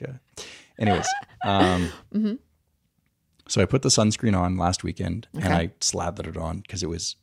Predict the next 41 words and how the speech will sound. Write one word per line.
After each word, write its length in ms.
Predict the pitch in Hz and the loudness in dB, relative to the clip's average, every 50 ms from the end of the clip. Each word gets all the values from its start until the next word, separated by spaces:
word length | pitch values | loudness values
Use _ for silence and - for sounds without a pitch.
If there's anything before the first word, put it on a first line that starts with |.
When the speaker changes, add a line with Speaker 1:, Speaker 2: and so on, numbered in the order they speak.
| _ - | _ -4
Speaker 1:
we 120 | 104 98 101 | 0 2 4
look 180 | 104 101 - | 4 4 2
at 80 | - - | -2 -4
the 80 | - 92 | -2 0
U 160 | 90 92 92 | 0 0 0
V 160 | 101 120 135 | 0 0 0
index, 320 | 151 156 - - - - - | 0 0 -2 -4 -6 -10 -6
and 100 | - - | 0 4
it 20 | |
was 60 | - 143 | 6 6
Speaker 2:
Yes. 180 | - - - | 6 6 4
Speaker 1:
ten 320 | - 131 110 78 - - - _ _ - | 4 4 4 2 0 -6 -12 _ _ -8
or 160 | - 87 - _ - | -6 -6 -6 _ 2
thirty-five. 320 | - 101 95 95 92 - | 4 4 6 6 4 4
Speaker 2:
Or 160 | 98 98 - - _ _ - | 4 2 2 -2 _ _ -6
Speaker 1:
I 80 | 104 | -6
don't 100 | 92 85 80 | -4 -4 -4
know 40 | 80 | -4
what 120 | 85 85 | -4 -4
it 60 | 85 85 | -6 -6
was. 140 | - - 180 | -4 -2 0
It 40 | 165 | 0
was 100 | 156 156 | 2 2
Speaker 2:
No, 80 | 143 147 | 2 2
Speaker 1:
high. 60 | 151 147 | 4 2
Speaker 2:
it 20 | |
was, 100 | - - | 2 2
like, 180 | 185 175 - - | 0 -2 -2 -4
eight. 260 | - 123 127 123 - - | -4 -4 -4 -4 -6 -4
It 60 | 180 - | -2 0
wasn't 260 | 139 160 147 131 120 | 0 0 0 -2 -4
a 40 | - | -6
ten. 280 | - - - 104 151 | -6 -6 -6 -4 -2
We 60 | 170 170 | 0 0
don't 160 | 170 147 - | -2 -2 -2
go 80 | - 113 | -2 -2
out 160 | 110 - - | -2 -2 -4
when 100 | - 131 | -6 -8
it's 180 | - - - | -8 -8 -10
ten. 260 | - - - - 185 - | -10 -8 -8 -8 -4 -4
Speaker 1:
Okay. 180 | 95 - - | -4 -6 -6